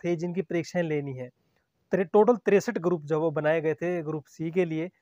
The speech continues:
उसमें से छप्पन और सत्तावन जो ग्रुप है उसकी परीक्षाएं जो वो ली जा चुकी हैं, आपको अच्छे से पता ही है। रिजल्ट उनका स्टे पर है,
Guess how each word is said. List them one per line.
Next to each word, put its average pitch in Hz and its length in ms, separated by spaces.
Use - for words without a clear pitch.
उसमें 175 260
से 185 140
छप्पन - 480
और 180 220
सत्तावन 175 500
जो 165 140
ग्रुप 147 280
है 147 80
उसकी 147 400
परीक्षाएं 143 480
जो 135 140
वो 139 100
ली 139 200
जा 143 160
चुकी 135 260
हैं, 139 80
आपको 135 220
अच्छे 135 220
से 139 100
पता 131 300
ही 131 180
है। 135 160
रिजल्ट 185 400
उनका 190 300
स्टे - 300
पर 175 180
है, 160 220